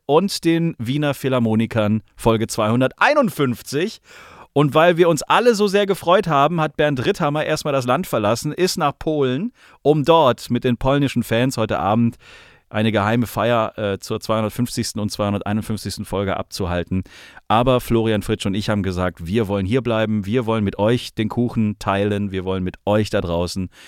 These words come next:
die Kerzen auspusten, wir wollen mit euch da draußen feiern, auch wenn das jetzt im Podcast schwierig ist, dass wir den jetzt zu diesem Zeitpunkt auftobenden Applaus in der Dachregion hören können.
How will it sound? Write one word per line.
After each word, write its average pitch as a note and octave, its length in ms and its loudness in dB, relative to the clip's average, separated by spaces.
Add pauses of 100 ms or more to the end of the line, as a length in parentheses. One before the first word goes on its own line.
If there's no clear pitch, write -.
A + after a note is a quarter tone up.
(280)
die F#2 60 -8
Kerzen F#2 360 -4
auspusten, F#2 560 -6
wir E2+ 80 0
wollen E2+ 160 0
mit D#2+ 220 -4
euch F#2 280 0
da F2+ 100 -4
draußen D#2+ 500 -6 (680)
feiern, G2+ 480 0
auch A2+ 280 0
wenn G#2 120 -2
das G2 140 -2
jetzt G2+ 160 -6
im F#2+ 80 -6
Podcast - 380 -2
schwierig G#2+ 300 -2
ist, G#2 200 -4
dass F#2+ 140 -4
wir G2 100 -2
den F#2 320 0 (100)
jetzt A#2+ 380 -4
zu A#2+ 100 -4
diesem A2+ 260 -2
Zeitpunkt G2+ 540 -4
auftobenden G#2 680 0
Applaus F2 720 -2 (160)
in A#2+ 140 4
der A#2 80 4
Dachregion E2+ 640 -2 (580)
hören G#2+ 280 2
können. D#2 320 -6